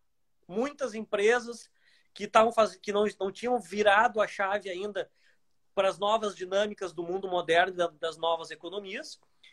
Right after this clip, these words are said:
E, por outro contrário, vai, é, potencializar empresas. Ou seja, eu gosto muito de trabalhar o conceito de empresas frágeis,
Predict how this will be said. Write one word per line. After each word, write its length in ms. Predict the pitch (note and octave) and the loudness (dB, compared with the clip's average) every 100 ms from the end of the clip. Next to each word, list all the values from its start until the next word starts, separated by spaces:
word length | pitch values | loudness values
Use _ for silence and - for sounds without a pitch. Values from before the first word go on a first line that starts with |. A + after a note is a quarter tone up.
| _ _ - | _ _ -4
E, 80 | |
por 160 | A3+ C4 | 4 10
outro 220 | B3+ B3 | 8 8
contrário, 500 | C#4 B3+ A#3+ A#3 C4+ - _ _ _ _ _ | 4 6 6 4 2 -6 _ _ _ _ _
vai, 400 | C#3 G3+ G#3+ A#3 _ _ - | -4 2 2 0 _ _ -8
é, 300 | F#3+ G#3 G#3 | -2 2 2
potencializar 1300 | _ B3+ C#4+ D4+ C4+ B3+ C4 A#3+ A3+ E3 G3+ A#3 - _ _ _ - | _ 0 0 -2 -8 -6 -6 -4 -6 -2 -2 -2 -6 _ _ _ -12
empresas. 640 | A#3 A3 A3+ A3+ D#3+ C3 | -6 2 4 4 -2 -12
Ou 60 | D#3+ | -6
seja, 240 | F#3 C#3+ _ _ - | -6 -6 _ _ -8
eu 80 | E3 | 4
gosto 240 | A3+ A#3 | 4 4
muito 160 | C4 C#4 | -4 -4
de 80 | |
trabalhar 320 | A#3+ A#3 A3+ A3 | -2 2 4 2
o 60 | |
conceito 500 | A3 A3+ - G#3+ G#3 | 0 -2 0 -4 -4
de 120 | F3+ | -10
empresas 600 | G3+ - F#3+ F3 C#3 B2 - | -10 -2 2 2 2 -6 -10
frágeis, 800 | - E3 F3 G3+ B3 D4 - | 0 4 6 4 0 -10 -14